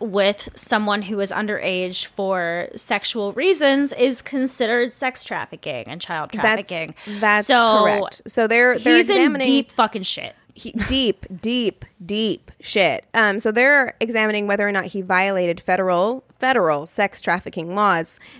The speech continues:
Speaker 2: Uh, like Madigan said, several federal statutes make it illegal to induce someone under the age of eighteen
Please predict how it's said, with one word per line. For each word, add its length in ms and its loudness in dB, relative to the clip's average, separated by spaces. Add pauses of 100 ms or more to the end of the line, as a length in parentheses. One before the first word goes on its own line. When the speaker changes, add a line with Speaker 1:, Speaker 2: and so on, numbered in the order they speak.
Speaker 2:
Uh, 260 6
like 240 4
Madigan 440 2
said, 360 -2
several 360 2
federal 560 2
statutes 500 -2
make 220 0
it 100 -2
illegal 440 0
to 180 -4
induce 440 -4
someone 460 0
under 300 0
the 100 -2
age 200 0
of 80 -8
eighteen 520 0